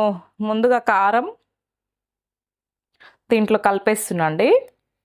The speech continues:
ఆవ పొడి, జీలకర్ర మెంతుల పొడి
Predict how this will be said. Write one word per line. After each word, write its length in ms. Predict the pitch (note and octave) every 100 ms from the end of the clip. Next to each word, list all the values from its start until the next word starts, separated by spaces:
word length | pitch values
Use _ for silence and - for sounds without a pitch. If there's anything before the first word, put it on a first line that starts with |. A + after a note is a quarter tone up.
| _ _ _ _ _ _ _ _ _ _ _ _ - _ _ _ _ _ - F#3
ఆవ 100 | G3 G#3
పొడి, 220 | A3 G#3+ E4 A#4+ - _ _ _ _ _ _ _ _ _ _ _ _ _ _ _ _ _ _ _ _ _ _ _ _ _ _ _ _ _ _ _ _ _ A3+
జీలకర్ర 320 | G#3 A3 A#3+ A#3+
మెంతుల 280 | A3+ G#3 G3+ F3
పొడి 180 | E3+